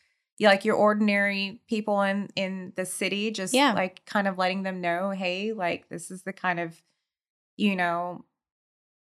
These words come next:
Speaker 1: health problems that it brings you and why you
Speaker 2: Mm-hmm.
Speaker 1: shouldn't be doing this," and, um, all the different, like,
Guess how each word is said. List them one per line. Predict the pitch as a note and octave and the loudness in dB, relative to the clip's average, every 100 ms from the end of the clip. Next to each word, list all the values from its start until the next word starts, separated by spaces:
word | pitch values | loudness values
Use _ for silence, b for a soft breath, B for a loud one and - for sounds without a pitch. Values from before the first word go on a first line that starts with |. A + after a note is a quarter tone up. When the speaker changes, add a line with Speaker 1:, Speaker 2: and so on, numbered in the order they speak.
| _ - | _ -12
Speaker 1:
health | - A#3 G#3+ - | 2 4 4 2
problems | - A#3 G#3+ A3+ A3+ A#3 A3+ | 2 6 6 6 4 2 4
that | G#3+ G3+ | 6 6
it | G3 | 2
brings | A3 A#3+ C#4 C#4 | 4 6 6 4
you | C#4 B3+ C4 C4 | 2 -2 0 2
and | A3 G3+ | 2 4
why | G3+ A3 | 4 6
you | A3 | 6
Speaker 2:
Mm-hmm. | G#3+ | 4
Speaker 1:
shouldn't | G#3+ A3+ A#3 | 2 2 0
be | A#3 A#3 | -2 -4
doing | A3+ A#3 A#3 A3+ | 0 0 -2 0
this," | A3+ A#3 A#3+ B3+ C4 | 2 2 2 -2 -2
and, | G#3+ F#3+ F#3+ F#3 | 0 0 0 0
um, | F#3+ F#3 F#3 F3+ F#3 | 2 2 2 0 0
all | F#3 G3 G#3 | 2 4 2
the | G3+ | -2
different, | G3+ G#3 G#3+ F#3 | -4 -2 -2 0
like, | G3 F#3+ | 0 0